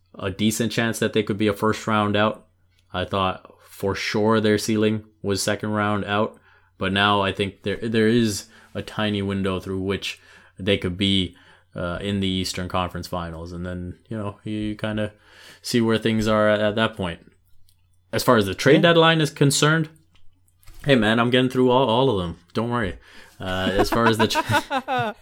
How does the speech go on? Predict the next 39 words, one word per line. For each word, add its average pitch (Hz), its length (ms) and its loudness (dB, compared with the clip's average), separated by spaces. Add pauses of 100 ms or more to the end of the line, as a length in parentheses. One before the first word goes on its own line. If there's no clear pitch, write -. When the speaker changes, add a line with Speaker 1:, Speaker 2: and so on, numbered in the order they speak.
Speaker 2:
<laughs> 302 360 -6
I'll 208 120 4
just 226 220 0
sit 208 160 0
here. 165 180 6
I'll 175 80 0
put 160 140 -6
my 147 140 -2
feet 120 260 -8
up. 110 200 -8
Go 127 200 -2
ahead. 107 360 -6
I've, 123 240 -4
I, 147 360 2
I've 165 100 0
made 185 180 0
my 151 160 0
own 143 200 0
bed 123 260 -4
here. 107 300 -6 (240)
<laughs> 131 960 4
Speaker 1:
As 113 160 2
far 127 180 8
as 135 140 6
the 127 80 6
trade 123 300 6
deadline 113 480 4
is 101 200 0
concerned, 104 840 4 (1120)
um, 110 800 6 (760)
I 123 160 6
actually 131 560 6
am 117 300 0
not 117 280 2
looking 113 480 0
at 101 320 0
changing 107 840 -2
too 107 280 0
much, 98 640 -2